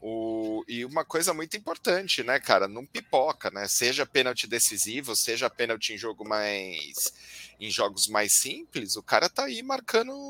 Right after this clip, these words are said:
marcando dele, entendeu? Isso não dá pra, não dá pra negar.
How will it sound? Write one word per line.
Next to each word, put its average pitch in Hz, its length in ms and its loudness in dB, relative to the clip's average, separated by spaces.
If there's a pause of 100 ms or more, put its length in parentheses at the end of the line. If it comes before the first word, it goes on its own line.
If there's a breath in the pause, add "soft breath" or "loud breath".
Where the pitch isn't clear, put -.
(140)
marcando 254 460 -6
dele, 156 340 0
entendeu? 101 420 -6
Isso 107 300 0
não 208 160 -14
dá 170 160 6
pra, 214 640 -2
não 165 140 -12
dá 151 120 2
pra 160 160 0
negar. 160 380 4